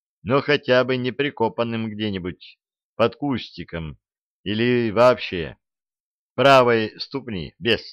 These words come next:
в смысле. Подлечили, сделали протез, классный, с электроникой ещё какой-то дрянью. Так, живой, словом. И отправили в родные места представителям Презика.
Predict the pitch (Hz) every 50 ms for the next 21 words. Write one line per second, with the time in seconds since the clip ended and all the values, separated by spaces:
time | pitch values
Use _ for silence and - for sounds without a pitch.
0 | _ _ _ - - - 139 127 98 - - - 123 - _ _ _ _ _ _
1 | _ _ _ _ _ _ _ _ _ _ _ - 185 175 190 170 - - 120 127
2 | 120 120 117 117 110 - _ _ _ _ _ _ _ _ _ _ _ _ - 92
3 | 80 131 160 180 185 185 180 180 - - 104 95 90 - - 113 113 120 123 120
4 | - - - - - _ _ _ _ _ _ _ _ _ _ _ _ _ _ _
5 | - 110 113 113 117 120 120 107 - - 110 113 113 113 104 92 - _ _ _
6 | - - 117 113 110 - _ 110 113 117 117 113 117 107 - 110 110 110 - 107
7 | 104 - - 110 104 - 104 98 90 85 - _ 78 76 98 104 104 101 95 87
8 | 85 85 85 76 - _ _ _ _ _ _ _ _ _ _ _ _ _ _ _
9 | _ _ _ _ 160 170 156 131 120 123 151 165 165 170 165 147 120 - - 82
10 | 76 67 62 57 - _ _ _ _ _ _ _ _ _ _ _ _ _ _ 110
11 | 139 139 139 - 196 208 208 196 185 175 147 147 147 139 135 147 151 151 147 147
12 | 131 - - _ - 85 76 69 - 90 95 104 - - - 110 113 131 139 -
13 | 139 131 135 127 117 - - 113 117 123 113 95 82 - 76 67 - 64 60 57